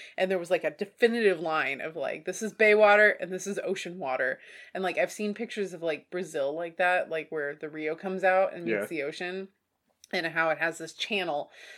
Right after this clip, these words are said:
Speaker 1: of water that goes out, and, like, you know, I think the Rio water's, like, real muddy or something like that, and so that's part of the, the color difference. But this was,
Speaker 2: Or,
Speaker 1: like
Speaker 2: or, like, the Mississippi or the Columbia. I,
Speaker 1: Yeah.
Speaker 2: 'cause I,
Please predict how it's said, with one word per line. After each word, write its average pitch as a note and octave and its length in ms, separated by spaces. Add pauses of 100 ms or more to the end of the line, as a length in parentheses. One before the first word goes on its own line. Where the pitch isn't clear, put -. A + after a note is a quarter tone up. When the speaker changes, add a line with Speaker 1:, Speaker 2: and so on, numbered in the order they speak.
(120)
Speaker 1:
of F#3+ 180
water E3+ 300
that D#3+ 160
goes D#3+ 200
out, D3+ 380
and, D3+ 180
like, C#3+ 260 (180)
you E3+ 120
know, C#3+ 200 (360)
I F3 60
think F3 240 (260)
the E3+ 200
Rio D#3 300
water's, C#3+ 360
like, D3+ 120
real D#3 140
muddy D3 560
or F3+ 80
something E3+ 360
like D3+ 160
that, C#3 200
and D#3 160
so F3 100
that's C#3+ 220 (100)
part E3+ 160
of D#3 160
the, C3+ 260 (540)
the F3+ 140
color F#3 360
difference. B2 520
But - 220
this E3+ 220
was, - 120
Speaker 2:
Or, C3 80
Speaker 1:
like C3+ 80
Speaker 2:
or, C#3 100
like, A#2+ 140
the A2+ 80
Mississippi A2 640
or G#2+ 80
the G#2 100
Columbia. G#2+ 500 (100)
I, B2+ 100
Speaker 1:
Yeah. D3+ 140
Speaker 2:
'cause C3+ 140
I, D#3 100